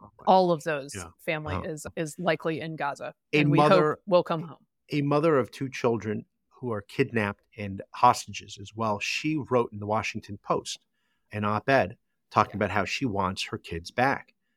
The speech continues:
Speaker 2: Yeah.
Speaker 1: you know, and the pushback against her, it's so disturbing because
Speaker 2: That's wild that there's pushback for
Speaker 1: Yeah, there's
Speaker 2: something
Speaker 1: like,
Speaker 2: like
Speaker 1: "Well,
Speaker 2: that.
Speaker 1: don't you care about the,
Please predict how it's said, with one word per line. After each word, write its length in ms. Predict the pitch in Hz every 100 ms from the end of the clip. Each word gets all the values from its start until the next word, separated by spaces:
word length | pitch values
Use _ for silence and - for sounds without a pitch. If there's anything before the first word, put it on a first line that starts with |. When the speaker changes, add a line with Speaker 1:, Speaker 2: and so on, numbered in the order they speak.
| _
Speaker 2:
Yeah. 120 | -
Speaker 1:
you 40 | 87
know, 320 | 85 104 - -
and 440 | 120 120 117 110 _ _ _ _ _ _ -
the 100 | 113
pushback 760 | - 226 220 - 131 107 98
against 420 | 104 104 98 -
her, 180 | - 95
it's 220 | 92 95 -
so 680 | - 180 180 175 170 170 147
disturbing 580 | - - - 113 98 90
because 360 | 101 - 113 110
Speaker 2:
That's 280 | 202 - 170
wild 480 | 147 165 165 160
that 160 | 165 -
there's 200 | - 139
pushback 460 | - 147 - - -
for 60 |
Speaker 1:
Yeah, 300 | 185 240 151
there's 140 | 120 123
Speaker 2:
something 140 | 127
Speaker 1:
like, 80 | 120
Speaker 2:
like 20 |
Speaker 1:
"Well, 80 | 101
Speaker 2:
that. 60 | -
Speaker 1:
don't 200 | 120 170
you 80 |
care 260 | 147 160 139
about 340 | 120 120 123
the, 140 | -